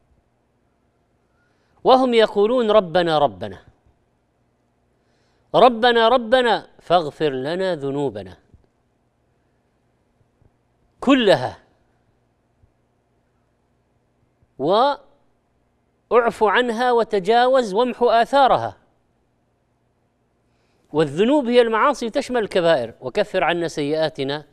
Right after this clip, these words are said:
استرها، لا فضيحة ولا عقاب. "وتوفنا مع الأبرار"،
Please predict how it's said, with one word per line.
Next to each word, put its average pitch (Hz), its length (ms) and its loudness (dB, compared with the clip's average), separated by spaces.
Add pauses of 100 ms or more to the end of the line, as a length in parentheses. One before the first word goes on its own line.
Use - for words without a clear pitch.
(240)
استرها، 123 540 0 (3250)
لا 208 180 6
فضيحة 240 640 0 (1800)
ولا 254 180 8
عقاب. 190 380 0 (1600)
"وتوفنا 175 760 0
مع 143 180 -4
الأبرار"، 147 640 -2